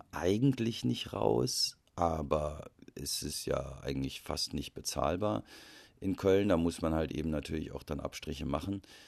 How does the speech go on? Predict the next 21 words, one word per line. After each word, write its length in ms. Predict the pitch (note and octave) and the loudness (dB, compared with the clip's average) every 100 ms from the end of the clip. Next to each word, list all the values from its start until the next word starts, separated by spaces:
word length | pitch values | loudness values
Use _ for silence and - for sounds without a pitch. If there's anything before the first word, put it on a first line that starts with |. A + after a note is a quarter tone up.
| - - - - _ _ - | -20 -20 -20 -20 _ _ 4
Aber, 360 | E2 D#2+ D#2+ | 6 8 8
ähm, 320 | E2 D#2+ E2 | 6 2 -2
diese 280 | - F2 F2 | -2 0 0
Überlegung 600 | D2 D2+ E2 E2 F2 F2+ | 4 6 6 6 4 2
stellen 280 | - F2+ E2+ | 2 2 2
wir 80 | E2+ | 2
halt 120 | D#2+ | 2
gerade 300 | - D#2 D#2 | 2 2 2
an 360 | D#2+ E2 F#2+ E2 | 0 2 2 0
und 480 | D#2 E2+ D#2+ - | 0 2 0 -4
wissen 360 | - E2+ - F#2+ | -6 -6 0 2
noch 140 | E2+ | 2
nicht 220 | E2 F2 - | 2 0 0
so 140 | F2+ | 0
genau, 500 | D#2+ D#2 D#2+ F2+ F2 | 2 2 2 2 -2
wo 340 | C2+ D#2 E2+ E2 | -4 0 2 2
die 400 | D#2+ E2 E2 D#2 | 0 0 0 -2
Reise 760 | D2+ D#2 D#2+ D#2+ E2+ D#2 D#2+ | -4 -2 0 0 0 -2 -2
für 220 | E2 - | -4 -6
uns 320 | D#2+ D#2 D#2+ - | -4 -2 -2 -4
hingeht. 680 | D#2 D#2+ - - - - | -4 -2 -4 -6 -8 -14